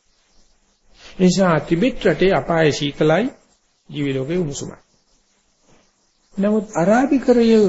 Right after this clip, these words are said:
කාන්තාරේ පොත ලියන මනුස්සයා කියනවා, උඹලා දෙයයන් ආන්ට විරුද්ධලා වැරදි වැඩ කෙරුවොත් එimhe ඉතාමත්ම උණුසුම් වෙච්ච තැනකට ගෙනියනවා. ඒක තමයි අපාය කියන්නේ. උඹලා හොඳ පින්කම් එහෙම කෙරුවොත් උංගෝ සීතල,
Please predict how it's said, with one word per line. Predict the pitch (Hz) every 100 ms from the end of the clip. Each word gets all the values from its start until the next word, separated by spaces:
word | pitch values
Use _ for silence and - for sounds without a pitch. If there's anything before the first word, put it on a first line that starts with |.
| -
කාන්තාරේ | - 160 240 262 233 202
පොත | 180 170
ලියන | 170 160
මනුස්සයා | 156 151 127 143
කියනවා, | - 156 151 98 98 190 440 - _ - _ - -
උඹලා | 151 170 185 196 196
දෙයයන් | 151 151 160 160
ආන්ට | 160 160
විරුද්ධලා | 165 139 147 156 160 151
වැරදි | 127 135
වැඩ | 156 160
කෙරුවොත් | 156 147 156 160
එimhe | 196 208
ඉතාමත්ම | 190 - - 151 180 226 269 277 262 262
උණුසුම් | 233 220 202 214
වෙච්ච | 196 208
තැනකට | 185 185 185
ගෙනියනවා. | 175 180 196 214
ඒක | 180
තමයි | 180 202
අපාය | 175 - -
කියන්නේ. | - - _ _ _ _ _ _ _ _ _ _ _ _ _ _ _ _
උඹලා | - 123
හොඳ | 117 147
පින්කම් | 175 143 160 202
එහෙම | 208 202 170
කෙරුවොත් | 139 165 180
උංගෝ | 156 120 127 143 196 226
සීතල, | 220 165 151 139